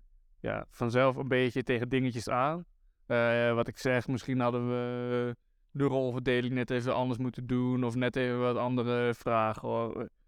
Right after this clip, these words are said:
Er hadden net wat dingetjes anders gekund. Maar al met al denk ik, eh, dat het echt wel, echt wel tof is. En, eh, nou ja, van hier, ja, ik vind het gewoon leuk om te doen. En, eh, ik denk dat we gewoon lekker verder moeten gaan.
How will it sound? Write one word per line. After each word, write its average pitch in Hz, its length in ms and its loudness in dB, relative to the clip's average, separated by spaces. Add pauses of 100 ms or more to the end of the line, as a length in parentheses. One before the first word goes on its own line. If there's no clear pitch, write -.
(160)
Er 127 100 0
hadden 143 220 4
net 147 140 2
wat 139 140 -2
dingetjes 131 340 0
anders 123 280 -2
gekund. 104 400 -6
Maar 110 280 0
al 135 180 0
met 131 200 -4
al 135 260 2
denk 131 280 0
ik, 127 260 -4
eh, 120 680 0
dat 127 160 0
het 131 120 -10
echt 147 160 -4
wel, 127 360 2 (480)
echt 143 120 0
wel 131 120 4
tof 156 320 0
is. 143 320 2
En, 127 200 -2
eh, 123 80 0 (600)
nou 143 100 -2
ja, 135 140 4
van 135 160 -4
hier, 135 380 0
ja, 135 100 2
ik 127 100 2
vind 151 140 -4
het - 60 -14
gewoon 139 180 0
leuk 139 120 2
om 131 100 -2
te 127 100 -10
doen. 147 220 0
En, 120 340 2
eh, 120 340 2
ik 120 80 0
denk 117 140 2
dat 113 120 -2
we 110 80 -6
gewoon 117 180 -2
lekker 117 200 -2
verder 131 220 0
moeten 131 220 -4
gaan. 131 380 -2